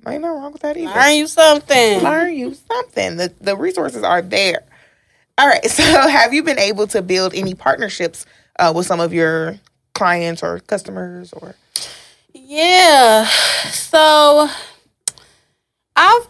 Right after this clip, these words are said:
Speaker 2: I've partnered and done workshops with University of Michigan, Eastern Michigan University. I've worked with the Wright Museum. I've worked with Henry Ford Museum.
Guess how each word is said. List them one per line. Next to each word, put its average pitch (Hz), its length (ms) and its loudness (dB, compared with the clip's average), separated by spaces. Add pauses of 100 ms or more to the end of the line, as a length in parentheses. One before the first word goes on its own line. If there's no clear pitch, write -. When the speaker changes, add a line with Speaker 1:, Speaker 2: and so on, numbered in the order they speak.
Speaker 2:
I've 415 260 2
partnered 349 360 0
and 294 100 -6
done 277 220 0
workshops 247 560 2
with 220 400 -4
University 233 520 -4
of 214 120 -6
Michigan, 269 840 -6
Eastern 240 320 -8
Michigan 240 280 -8
University. 233 800 -2
I've 208 180 0
worked 208 200 -4
with 202 120 -14
the 185 80 -10
Wright 214 260 4
Museum. 208 540 -4
I've 196 160 -4
worked 196 220 -4
with 196 220 -14
Henry 220 240 -8
Ford 233 380 0
Museum. 226 1000 -4